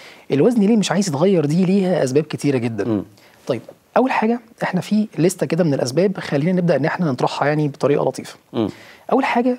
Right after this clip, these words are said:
Speaker 1: في ناس كتيرة جدا بتغفل جزئية إن هي ما تعملش نقص في السعرات الحرارية الإجمالية اللي بتدخلها جسمها كل يوم.
Speaker 2: مم.
Speaker 1: الحقيقة إن ده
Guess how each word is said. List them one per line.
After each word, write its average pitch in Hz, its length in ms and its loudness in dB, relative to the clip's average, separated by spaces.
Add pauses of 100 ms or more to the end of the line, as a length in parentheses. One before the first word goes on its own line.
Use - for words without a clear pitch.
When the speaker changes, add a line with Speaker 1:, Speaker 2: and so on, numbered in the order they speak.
Speaker 1:
في 214 200 -2
ناس 233 160 0
كتيرة 190 240 0
جدا 185 360 0
بتغفل 196 720 -2
جزئية 185 440 2 (100)
إن 135 100 0
هي 202 380 2 (220)
ما 143 140 0
تعملش 170 640 0 (440)
نقص 180 260 -2
في 170 100 -2
السعرات 147 400 0
الحرارية 165 400 2
الإجمالية 139 400 0
اللي 180 120 2
بتدخلها 139 380 0
جسمها 160 280 -2
كل 143 200 0
يوم. 113 180 -2 (140)
Speaker 2:
مم. 110 180 0 (360)
Speaker 1:
الحقيقة 262 240 2
إن 226 60 4
ده 214 200 4